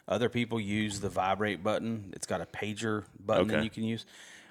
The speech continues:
Speaker 1: We don't use any of that. We use a, we use the lowest level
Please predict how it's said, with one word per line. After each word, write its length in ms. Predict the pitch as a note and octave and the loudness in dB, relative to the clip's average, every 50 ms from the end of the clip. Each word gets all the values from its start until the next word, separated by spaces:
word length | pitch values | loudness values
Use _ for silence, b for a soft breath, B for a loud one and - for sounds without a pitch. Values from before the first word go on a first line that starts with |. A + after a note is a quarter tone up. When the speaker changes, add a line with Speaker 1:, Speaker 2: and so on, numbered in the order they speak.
| B B | B B
Speaker 1:
We 220 | G#2+ A2 A#2+ C3 | -4 0 2 2
don't 160 | C3+ B2+ A#2 | 4 4 2
use 220 | G#2+ A2 G#2 G2 G2+ | 2 0 0 0 0
any 180 | G2+ G2 G2+ G2+ | -2 0 0 0
of 80 | G2 | 0
that. 240 | G2 G2 F#2 - - | 2 2 0 0 -2
We 120 | G2+ A2+ | -4 0
use 240 | A#2 B2+ C3 B2 G#2+ | 2 4 4 4 4
a, 140 | A2+ G#2 G#2 - | 2 2 0 -2
we 160 | - A2 A#2+ | -4 -4 -2
use 340 | B2+ C#3+ C#3 C3 B2+ A2+ G2+ | 2 4 4 4 4 0 0
the 120 | - A2 G2+ | -2 -2 -2
lowest 600 | F#2+ F#2+ G2+ G#2+ A#2 C3 C#3+ D3+ C#3+ - - - - - | 0 2 2 4 4 6 4 4 4 0 -4 -6 -12 -10
level 680 | - A2+ A2 A2+ A2+ A2+ A2+ A2+ A2+ A#2 A#2+ A#2+ A2 - | -6 -2 0 2 2 2 4 4 2 2 2 0 -4 -10